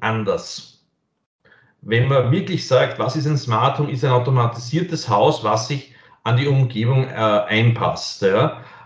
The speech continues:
äh, od-, oder anpasst. In der heutigen Zeit sollte ein Haus ja energiesparend sein,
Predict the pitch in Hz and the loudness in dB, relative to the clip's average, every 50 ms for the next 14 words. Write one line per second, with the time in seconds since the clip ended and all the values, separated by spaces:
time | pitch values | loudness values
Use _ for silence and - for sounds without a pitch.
0 | - _ - 120 120 120 - 127 123 113 - 123 120 127 113 104 104 110 127 120 | -20 _ 0 2 2 2 4 2 2 2 4 4 4 4 4 4 4 2 2 0
1 | 113 - 87 87 87 - - - - - _ _ _ _ _ _ _ _ _ _ | -2 -4 -8 -10 -12 -14 -16 -18 -20 -20 _ _ _ _ _ _ _ _ _ _
2 | _ _ _ 117 117 127 123 113 123 - - - 196 190 190 - - - 98 92 | _ _ _ 0 2 2 2 4 4 2 2 0 -2 -4 -6 -6 -4 -2 -2 0
3 | 92 - 95 92 - - - - - - - - - - - - 120 127 160 156 | 0 0 0 -2 -4 -6 -12 -14 -14 -14 -14 -14 -14 -6 0 2 4 4 4 2
4 | - - 170 170 170 - 123 120 117 - 101 95 87 113 131 139 - - - 139 | 0 0 0 0 0 0 0 0 0 0 0 0 2 2 2 2 0 -2 -2 -2
5 | 131 127 - 127 131 117 113 143 143 127 - - 101 82 85 92 95 95 - - | -2 -2 -2 -2 -2 -2 0 -2 -2 -2 -2 -2 -2 -2 -2 -2 -6 -8 -10 -10
6 | 98 - - - | -12 -12 -12 -16